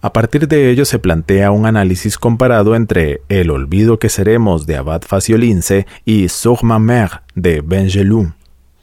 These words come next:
La tesis que argumenta el autor del artículo consiste en afirmar que tales obras constituyen autoficciones en las que se plantean memorias parentales,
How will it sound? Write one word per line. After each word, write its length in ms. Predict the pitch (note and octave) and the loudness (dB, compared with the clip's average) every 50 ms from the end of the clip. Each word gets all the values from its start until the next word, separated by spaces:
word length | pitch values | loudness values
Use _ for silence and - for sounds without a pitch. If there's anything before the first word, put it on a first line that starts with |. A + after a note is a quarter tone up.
| _ _ _ _ | _ _ _ _
La 160 | - G#2 G2 | -4 -4 -2
tesis 400 | - - A#2+ A#2+ - B2 A2+ - | 0 0 0 0 0 -2 -4 -2
que 80 | - B2 | 0 0
argumenta 600 | B2+ B2 B2+ B2+ B2+ B2 G#2 G2 F#2 - G#2+ G#2+ | 0 2 2 2 2 2 0 0 0 0 2 2
el 80 | A2 A#2+ | 2 2
autor 400 | A#2+ B2+ - - B2 A#2 G2 F2+ | 2 2 2 2 0 0 0 0
del 140 | D#2 D2+ D#2 | -2 -4 -4
artículo 600 | D#2+ F2+ - - B2+ A#2+ - - B2+ B2+ C3 B2+ | -4 -4 -2 -2 -2 0 0 0 2 2 2 2
consiste 640 | - C3+ C3 B2+ - - D3+ C#3+ - - D3 C#3+ | 0 0 -2 0 0 0 0 0 0 0 0 0
en 80 | C#3+ C#3+ | 0 0
afirmar 520 | C#3 - D#3 C#3+ C#3 C3 A#2+ G#2 G#2+ A2 | 0 0 0 0 2 2 0 0 0 -2
que 140 | - - F2 | -2 -4 -6
tales 400 | - - D#2+ D#2+ E2+ F#2+ - - | -4 -2 -2 -2 -2 -2 0 2
obras 400 | B2+ A2+ G#2+ G#2+ A2 A#2 - - | 2 2 4 2 2 0 -2 -6
constituyen 800 | - - C3 C3+ B2+ - - B2+ B2 - D3 D3 C#3 D3 D3 C#3+ | -6 -4 -2 -2 -2 -2 -4 -4 -2 0 0 0 2 0 0 0
autoficciones 1000 | C3+ A2+ G2 F2+ - D#2 C#2+ - D2 - - - - G#2+ A2 B2 C3 - - - _ | 0 0 -2 -2 -4 -4 -6 -6 -8 -8 -6 -2 0 0 2 2 0 -2 -4 -6 _
en 160 | - B2 B2 | -2 -2 0
las 160 | B2 A#2+ - | -2 -2 -4
que 80 | - - | -6 -8
se 120 | - A#2+ | -8 -4
plantean 540 | - A#2+ A#2+ A#2+ A#2 - C#3+ C#3+ D3 D3+ D3 | -2 -2 -2 -2 0 0 0 0 2 2 2
memorias 520 | C3 F#2+ E2 E2 F#2+ A2 A#2 A#2 G#2+ - | 0 0 2 2 2 2 2 0 0 0
parentales, 720 | - G#2 G2+ G2 F#2 F2+ - F2 D2 - G2+ G#2+ - - - | -2 -2 0 0 0 0 -2 -2 -4 -4 -6 -10 -14 -16 -18